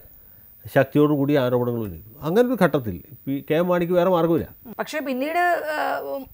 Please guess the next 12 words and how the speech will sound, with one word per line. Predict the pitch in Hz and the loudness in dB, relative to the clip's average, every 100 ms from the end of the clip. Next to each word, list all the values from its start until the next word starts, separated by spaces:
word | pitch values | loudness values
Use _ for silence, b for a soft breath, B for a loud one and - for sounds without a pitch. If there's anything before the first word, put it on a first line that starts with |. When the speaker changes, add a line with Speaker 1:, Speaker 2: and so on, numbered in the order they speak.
| - 240 - - | -14 -14 -14 -6
Speaker 2:
ഏഹ്, | 262 247 240 | 0 0 2
മാണി | 254 262 | 2 4
കോൺഗ്രസിൽ | 277 277 277 285 | 4 2 2 2
നിന്ന് | 269 262 | 2 2
പുറത്താകുമെന്നും | 262 - 277 277 285 285 294 - - - | 0 6 8 8 4 -2 -6 -10 -18 -10
നമുക്ക് | 269 247 | -6 2
ഉറപ്പിക്കാം | 247 185 175 185 - - - _ | 2 2 -2 -6 -8 -20 -20 _
Speaker 1:
അത് | 95 | -6
Speaker 2:
ഇനിയുള്ള | 120 - 262 | 0 2 4
Speaker 1:
ഉറപ്പാ. | 262 240 | 4 4
Speaker 2:
ഭാവിയിൽ. | 214 202 180 | 2 -2 2
Speaker 1:
<laughs> | 147 - 143 | 2 4 2